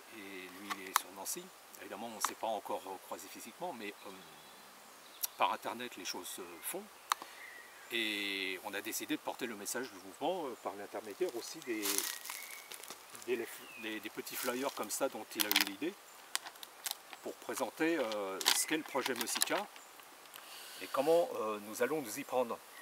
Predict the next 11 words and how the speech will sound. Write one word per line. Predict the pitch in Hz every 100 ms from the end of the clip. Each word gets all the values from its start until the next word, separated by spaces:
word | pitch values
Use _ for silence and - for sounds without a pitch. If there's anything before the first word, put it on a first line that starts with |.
| - - - - - - - - - - - - -
Euh, | 107 101 98 95 78 80 - - - - -
et |
d'ailleurs, | 107 127 131 117 -
euh, | 104 92
il | 101
a | 107
été | 107 -
revu, | 113 117 117 196 254 - - - - - -
il | 113
a | 107
été | -